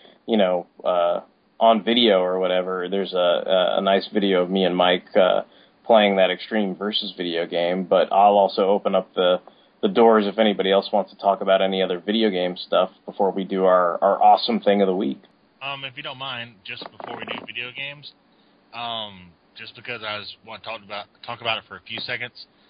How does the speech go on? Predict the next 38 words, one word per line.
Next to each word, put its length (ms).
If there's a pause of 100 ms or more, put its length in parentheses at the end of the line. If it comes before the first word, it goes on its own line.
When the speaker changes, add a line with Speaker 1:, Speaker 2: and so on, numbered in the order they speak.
(540)
Speaker 2:
G 220
Gundam 300
is 100
a 60
really 280
good 200 (100)
A 60
U, 460
uh, 580 (260)
series 640 (160)
if 180
you 120
like 240 (120)
super 600
robots, 480 (340)
'cause 260
they 180
kinda 320
go 180
more 260
in 160
that 240 (640)
realm, 500
more 200
of 100
a 540
Mazinger, 920 (680)
Giant 400
Robo 800
kinda 320
thing. 440
A 60
lot 180
of 60
the 100
robots 460
have, 460
have 340